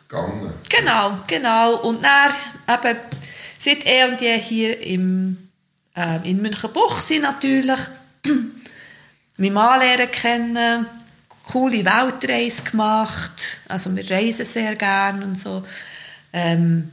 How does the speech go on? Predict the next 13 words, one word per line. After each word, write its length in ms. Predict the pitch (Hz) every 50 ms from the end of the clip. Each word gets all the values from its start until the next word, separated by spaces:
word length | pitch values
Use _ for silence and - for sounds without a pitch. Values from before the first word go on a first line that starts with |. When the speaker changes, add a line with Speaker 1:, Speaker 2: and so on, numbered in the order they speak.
| - _ _ _
Speaker 2:
ja, 540 | - 196 180 180 220 254 254 - - - - - - - -
irgendwann 580 | - 214 226 226 - 220 202 190 208 202 214 208
ist 180 | 208 202 -
dann 100 | 214 208
bestimmt, 480 | 208 202 196 - - 214 208 214 214 214
oder, 260 | 220 214 196 190 190 190 - - - -
ja, 240 | - 190 185 220 254
dass 200 | 262 - 214 -
wir 80 | 190 185
da 160 | 196 190 185
das 260 | 190 - - - - - - -
Geschäft 460 | - - - - 254 262 - - - -
übernehmen. 680 | - 302 302 285 277 262 254 254 262 285 285 294 294 -